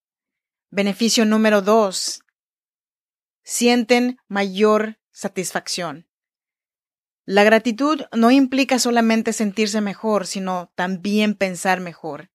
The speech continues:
Genera cambios en nuestra actitud y visión del mundo.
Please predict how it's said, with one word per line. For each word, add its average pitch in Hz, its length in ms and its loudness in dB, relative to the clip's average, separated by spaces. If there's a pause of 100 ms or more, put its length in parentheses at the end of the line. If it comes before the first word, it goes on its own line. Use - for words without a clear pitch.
(840)
Genera 214 480 0
cambios 208 600 2
en 196 180 -4
nuestra 190 320 -2
actitud 202 580 -4
y 202 120 -10
visión 202 420 -4
del 190 140 -2
mundo. 185 480 -6